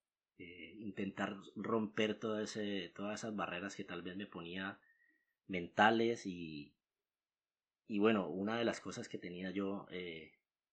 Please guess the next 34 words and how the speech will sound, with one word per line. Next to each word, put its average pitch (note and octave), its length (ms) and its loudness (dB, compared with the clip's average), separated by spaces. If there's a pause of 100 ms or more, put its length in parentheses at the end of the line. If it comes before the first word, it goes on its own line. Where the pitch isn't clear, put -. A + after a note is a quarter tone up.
(760)
con, E2+ 640 -8 (720)
programadas G2 640 2
y G2 40 0
que F#2+ 120 -4
nunca F#2+ 260 -4
las G2+ 140 0
sacaba G2 500 -4
era F#2 160 -2
el G2 140 -4
tema F#2+ 240 -4
del D#2+ 120 -4
podcast G#2 520 -4
y - 20 -8
bueno, F2 380 -8
ya F2 260 -2
hoy F#2+ 220 0
estoy F#2 320 -6
en F#2 80 -6
el E2+ 160 -8
séptimo F#2+ 460 -6
episodio A#2+ 680 -2 (480)
y G2 140 -4
tengo G#2 520 0
muchos G#2+ 680 0
planes B2 380 0
y A2 40 0
muchas G2+ 340 -2
ideas, G#2 520 0
eh, F2 280 -8 (680)
programadas G#2 680 4
para F#2 400 0
llevar F2+ 280 -2
a F2+ 100 -6
cabo G#2+ 440 -2